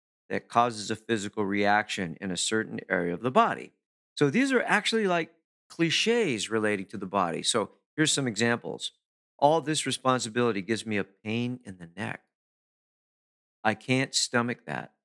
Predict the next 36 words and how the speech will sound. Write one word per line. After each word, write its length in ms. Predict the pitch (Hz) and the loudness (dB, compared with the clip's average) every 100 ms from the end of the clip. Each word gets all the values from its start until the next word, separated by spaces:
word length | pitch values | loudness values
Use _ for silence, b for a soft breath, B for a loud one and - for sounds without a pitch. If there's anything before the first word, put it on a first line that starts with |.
| _ _ _ _ _ _ _ _ _ _ - | _ _ _ _ _ _ _ _ _ _ -4
I'm 140 | 131 | 0
sick 260 | - 147 147 | 2 2 0
and 140 | 139 | 0
tired 300 | 131 131 123 | 2 4 2
of 100 | 104 | 0
that. 380 | 87 67 - _ _ _ _ - | -2 -2 -4 _ _ _ _ -4
He's 140 | 123 | -2
carrying 380 | - 131 120 104 | 2 2 2 2
all 220 | 123 151 | 2 2
the 100 | 131 | 2
responsibility 880 | 117 107 - 120 113 107 113 107 98 | 0 -2 0 0 0 0 0 0 -2
on 280 | 87 101 104 | -2 -2 -2
his 200 | 95 104 | -4 -4
shoulders. 540 | - 113 101 80 71 - _ - | 0 0 0 -2 -10 -14 _ -2
He 60 | |
is 100 | 123 | -2
blinded 800 | - 104 104 127 139 127 90 62 _ _ _ _ _ | -2 0 2 2 2 -2 -6 -10 _ _ _ _ _
by 120 | 85 | -8
passion. 560 | - 98 95 98 - - _ _ _ - | -2 2 2 0 -8 -14 _ _ _ 0
This 300 | 160 165 - | 2 2 0
work 320 | 135 151 131 | 0 0 0
is 160 | 104 | -2
killing 540 | - - - 196 160 95 | -4 -4 0 2 0 -6
me." 220 | 67 - _ _ _ _ _ - | -10 -14 _ _ _ _ _ -2
I 60 | |
have 80 | 113 | 0
a 80 | 107 | 0
blinding 960 | 92 - 110 123 139 143 139 123 107 | -4 -2 2 4 2 0 0 -2 -2
headache. 440 | 101 104 95 76 - _ _ _ _ _ _ - | -4 -2 -2 -4 -10 _ _ _ _ _ _ -4
I'm 100 | 123 | 0
so 160 | 190 | 0
confused, 420 | 190 117 208 185 | 0 -2 0 2
I 60 | 113 | 0
can't 320 | - 165 175 | 0 0 0
see 200 | - 220 | 0 -2
straight. 400 | 214 - 104 67 | -2 0 0 -2